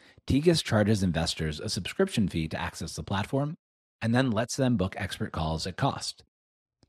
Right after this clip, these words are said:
On the surface, it's the Costco model. Sell the product at break even, make money on the membership. Costco's model is a business analyst fantasy. For those interested,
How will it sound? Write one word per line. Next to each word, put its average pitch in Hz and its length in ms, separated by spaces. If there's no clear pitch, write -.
On 123 140
the 117 80
surface, - 560
it's 123 140
the 110 80
Costco 143 360
model. 67 340
Sell 139 220
the 175 80
product 131 320
at 107 80
break 95 240
even, 131 420
make 101 260
money 85 300
on 90 140
the 87 80
membership. - 520
Costco's 208 340
model 117 360
is 104 180
a 95 40
business 92 300
analyst 87 380
fantasy. - 540
For 127 80
those 170 200
interested, 104 600